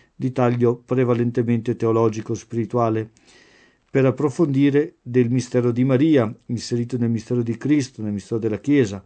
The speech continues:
con la felice e feconda ripresa della dottrina sulla mediazione materna di Maria,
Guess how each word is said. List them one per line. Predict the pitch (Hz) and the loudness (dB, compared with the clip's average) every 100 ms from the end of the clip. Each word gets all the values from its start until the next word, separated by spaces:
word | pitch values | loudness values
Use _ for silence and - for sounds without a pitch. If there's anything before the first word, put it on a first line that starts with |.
| _ _ _ _ | _ _ _ _
con | - | -2
la | 127 | 0
felice | 117 120 147 139 117 | 0 0 0 0 -4
e | |
feconda | 123 120 160 147 120 | -4 -2 0 2 2
ripresa | 143 170 127 120 | 0 0 -2 -2
della | 117 120 | 0 0
dottrina | 139 127 107 107 | 0 -2 -6 -8
sulla | - 120 113 117 - | -8 -6 -4 -6 -6
mediazione | 117 123 113 113 - 117 117 117 | 0 0 0 -4 -6 -4 -2 -2
materna | 110 110 135 120 107 | -6 -2 0 0 -2
di | 104 | -4
Maria, | 104 104 104 104 | -6 -6 -6 -8